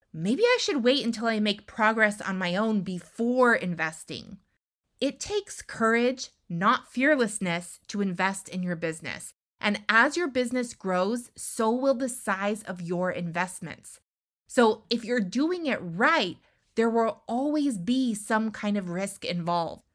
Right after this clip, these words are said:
That little twinge of nervous excitement is how I know that I'm on the right track.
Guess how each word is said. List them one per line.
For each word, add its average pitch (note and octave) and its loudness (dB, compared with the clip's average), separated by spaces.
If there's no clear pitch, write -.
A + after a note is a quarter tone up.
That A3 2
little E4+ -2
twinge B3 0
of F3+ -2
nervous G3+ -2
excitement G3+ -4
is F#3 -8
how - -2
I G3 -2
know A3 -2
that F#3 -2
I'm F#3 0
on F3+ -2
the E3+ -6
right E3 -6
track. - -4